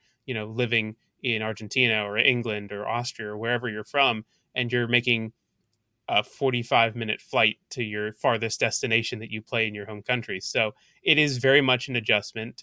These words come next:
uh, especially for some of these guys that are moving away from home for their first time.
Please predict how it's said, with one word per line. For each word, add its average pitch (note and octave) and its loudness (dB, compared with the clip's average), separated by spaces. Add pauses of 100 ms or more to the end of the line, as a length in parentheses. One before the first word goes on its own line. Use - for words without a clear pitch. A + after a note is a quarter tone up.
uh, A2+ 0
especially B2 -2
for A#2 -10
some A#2+ -6
of A2+ -6
these G#2+ -6
guys A2 0
that A2+ -6
are G#2+ -6
moving A#2+ -4
away A2 -2
from G#2+ -14
home A#2+ -6
for C#3+ -6
their C#3 -4
first C#3+ -8
time. D3+ -4